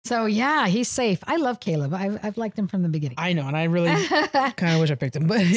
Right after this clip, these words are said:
Speaker 1: So as we get voting, Caleb has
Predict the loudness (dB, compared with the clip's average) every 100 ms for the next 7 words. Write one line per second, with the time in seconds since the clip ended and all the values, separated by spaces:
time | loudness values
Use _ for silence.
0 | 4 4 4 2 2 0 0 0 2 0
1 | 0 0 0 2 2 2 2 2 2 2
2 | 2 0 -2 _ _ _ _ -14 -8 -2
3 | 0 0 0 0 -2 -4 -4 0 0